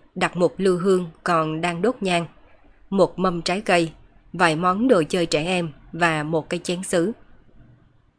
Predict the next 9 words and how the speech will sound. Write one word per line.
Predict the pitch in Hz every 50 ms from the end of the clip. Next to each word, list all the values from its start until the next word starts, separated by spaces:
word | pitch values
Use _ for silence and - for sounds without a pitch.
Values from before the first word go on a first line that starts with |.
| _ _ _ _ _ _ _ _ _ _ _ _ _ _ _ _ _ _ _ _ _ _ _ _ _
"Đây | - 165 180 170 170
là | 165 156 143
nơi | 143 156 165 165 170 170 170 170 160 - - - -
tôi | 175 165 160
nuôi | 160 170 170 170 165
tiểu | 156 - 156 139 139 156 -
quỷ. | 170 147 147 180 226 214 - - - _ _ _ - - -
Bây | 190 180 170
giờ | 147 160 156 147 151